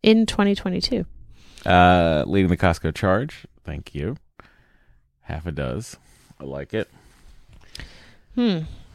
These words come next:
Speaker 1: Um, I do not have any personal advice, but I would suggest going to a, maybe a dermatologist or an endocrinologist.
Speaker 2: Yeah, well, is this your, is this your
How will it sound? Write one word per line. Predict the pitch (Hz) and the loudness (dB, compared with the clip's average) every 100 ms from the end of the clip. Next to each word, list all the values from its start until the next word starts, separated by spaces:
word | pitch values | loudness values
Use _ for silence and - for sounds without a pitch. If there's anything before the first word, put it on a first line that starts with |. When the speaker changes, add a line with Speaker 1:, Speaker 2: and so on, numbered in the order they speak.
| - - _ _ - - - | -20 -20 _ _ -16 -12 2
Speaker 1:
Um, | 196 190 190 190 190 - _ | 6 8 8 6 2 -4 _
I | - 226 | -2 0
do | 277 349 | 4 4
not | 359 359 349 | 6 4 2
have | 240 214 | 4 4
any | 196 214 202 | 4 2 2
personal | 185 - 240 247 - 254 | 2 0 2 0 2 4
advice, | 247 233 233 233 | 4 6 4 6
but | - - | 2 0
I | 208 | 0
would | 220 277 | 2 2
suggest | - 254 - 294 - | 4 4 4 4 2
going | 480 494 | -4 -4
to | - - 311 | -2 0 0
a, | - _ - | -2 _ -2
maybe | 214 208 381 453 | 2 2 4 4
a | |
dermatologist | 240 185 180 196 - - 160 202 - - 214 - - - _ - - - - _ _ _ | 4 4 4 4 0 -4 -2 -2 -2 -8 -6 -6 -8 -12 _ -20 -20 -20 -20 _ _ _
or | 202 254 | 8 8
an | 330 | 8
endocrinologist. | - 220 220 220 - 190 175 170 - - - - - - - - - _ _ _ _ _ _ _ _ _ _ _ _ _ _ _ _ _ _ _ - | 6 4 4 0 0 -2 0 2 0 0 0 0 0 -2 -6 -12 -20 _ _ _ _ _ _ _ _ _ _ _ _ _ _ _ _ _ _ _ -2
Speaker 2:
Yeah, | 104 90 64 | 4 6 6
well, | 95 | 6
is | 92 104 | 6 6
this | 113 - | 4 2
your, | 113 101 90 80 | 4 6 6 4
is | 87 | 2
this | 92 - | -2 -2
your | 92 78 78 | 0 0 -4